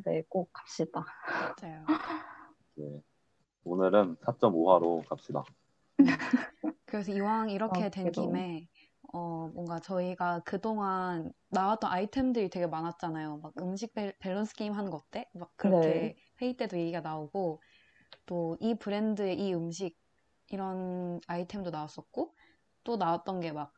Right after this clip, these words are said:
Speaker 2: 평생 한 가지 음식만 먹어야 된다. 뭘 먹을 거냐. 호불호 갈리는 음식. 약간 이런 게 계속 나왔었는데,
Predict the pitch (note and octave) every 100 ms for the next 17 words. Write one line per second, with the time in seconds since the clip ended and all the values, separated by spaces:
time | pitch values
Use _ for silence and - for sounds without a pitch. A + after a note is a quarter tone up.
0 | _ - C4+ C#4+ C#4+ C4+ D4 D4 C4 F3+
1 | G3+ A3+ G3+ D#3+ D#3 F#3 F3+ E3 D#3 C#3+
2 | D#3+ E3+ D#3+ D#3+ E3 D#3 C#3+ C#3 _ _
3 | _ - - C4 C4+ B3+ - F#3 F#3 F#3
4 | E3 D#3+ E3+ - E3+ D#3+ F#3 A3 B3 A#3
5 | G3+ C4+ C4 F#3 F3+ G3 A3 F#3+ E3+ G3
6 | F#3+